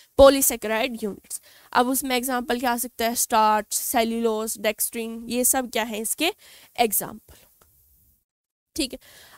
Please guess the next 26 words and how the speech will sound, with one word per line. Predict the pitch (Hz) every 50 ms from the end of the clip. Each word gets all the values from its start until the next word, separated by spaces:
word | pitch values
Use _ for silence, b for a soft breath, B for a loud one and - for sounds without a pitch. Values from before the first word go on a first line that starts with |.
| B -
अब | 285 285 226
देखो, | 196 190 156 - - - b b b b b b b b _ _ _ _ -
ये | - 226 254 269 262 -
थी | 285 302 302
हमारे | 285 269 226 226 220 214 214 220 214
पास, | 226 - - 214 240 302 - - B B B B B B B B B _ _ _ - - -
हमने | - 226 233 240 254 262 269
यहाँ | 247 247 254 247 240 233
पे | - 247
क्या | 233 - 240 240 226
देखा | 208 214 214 - - 262 277
कि | 285 - - 311 320
जो | 294 247 294 285
हमारे | 285 277 254 262 240 247 240 233 226 214 226 220
पास | - - 220 226 226 - -
क्या | - 214 214
है, | 214 208 226 240 269 349 - _ _ _ _ _ B B B B _ _ _ _ _ _ _ _ _ _ _ _ _ _ _ _ _ _ _ -
कार्बोहाइड्रेट्स | 254 240 240 233 247 262 269 262 240 233 214 233 233 233 - -
की | - 269
क्लासिफिकेशन, | 262 277 240 190 226 - 233 220 - 214 - 220 220 240 - 285 277 302 311
सेकंड | - - - - 311 - - 381 370 330 -
क्लासिफिकेशन, | - 247 233 233 - - 247 240 233 226 - 220 226 - - 277 285 294
जिसमें | 254 226 269 277 - - 302 302 320
हमने | 302 285 262 269 277 277 262
क्या | 262 262 247
देखा | 247 226 226 226 - - 262 381